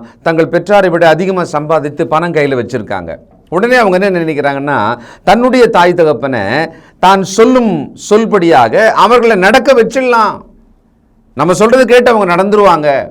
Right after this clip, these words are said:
அவங்க அப்படித்தான் நடக்கணும். இது எப்படி இருக்கு?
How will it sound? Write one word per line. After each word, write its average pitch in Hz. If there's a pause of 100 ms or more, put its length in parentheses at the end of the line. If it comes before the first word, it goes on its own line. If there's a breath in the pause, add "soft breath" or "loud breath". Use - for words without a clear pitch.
(560)
அவங்க 165
அப்படித்தான் 190
நடக்கணும். 226 (1080)
இது 123 (100)
எப்படி 135
இருக்கு? 87